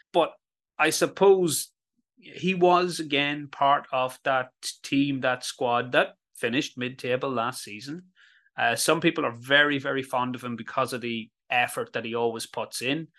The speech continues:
That's a really admirable quality. You could look around last year's squad players that have moved on. We didn't mention Conor Malley. Conor Malley would strike you as sort of,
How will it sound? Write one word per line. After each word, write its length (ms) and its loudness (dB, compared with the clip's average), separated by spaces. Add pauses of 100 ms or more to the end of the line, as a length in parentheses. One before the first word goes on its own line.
(260)
That's 240 -2
a 80 -6
really 280 -4
admirable 480 -4
quality. 420 -2
You 180 -8
could 180 -2
look 380 2
around 380 0
last 280 -4
year's 220 -4
squad 320 0
players 280 -8
that 120 -6
have 80 -12
moved 320 -6
on. 300 -2 (360)
We 40 -18
didn't 180 -2
mention 300 -2
Conor 240 0
Malley. 460 2
Conor 200 -2
Malley 240 4
would 160 -4
strike 320 -4
you 140 -2
as 120 -2
sort 140 -2
of, 240 -6